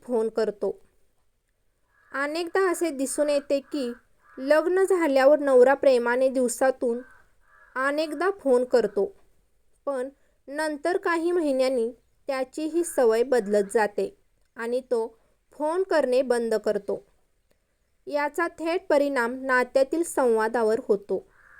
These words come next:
मात्र लग्नाच्या कित्येक महिन्यानंतर व वर्षानंतरही नवरा दिवसातून किमान एक तरी फोन तुमची चौकशी करण्यासाठी करत असेल, तर तो नवरा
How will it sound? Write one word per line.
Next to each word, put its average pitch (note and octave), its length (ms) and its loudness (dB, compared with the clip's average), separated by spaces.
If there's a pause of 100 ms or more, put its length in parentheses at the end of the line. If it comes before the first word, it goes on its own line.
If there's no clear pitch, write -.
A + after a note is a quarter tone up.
(240)
मात्र A#3 500 -4 (480)
लग्नाच्या D4 600 -4
कित्येक D#4 520 -6
महिन्यानंतर C4 760 -2 (840)
व A#3+ 240 0 (200)
वर्षानंतरही D4 1120 0 (420)
नवरा C#4 420 4
दिवसातून D4 600 -4
किमान D#4 420 -2
एक B3+ 220 -2 (100)
तरी D#4 180 0 (120)
फोन B3+ 260 -2
तुमची C#4 340 -6
चौकशी B3+ 560 2
करण्यासाठी C#4 640 -2
करत A#3+ 360 0 (140)
असेल, C4 380 0 (600)
तर F4 200 -2
तो D#4 260 0
नवरा A#3 420 2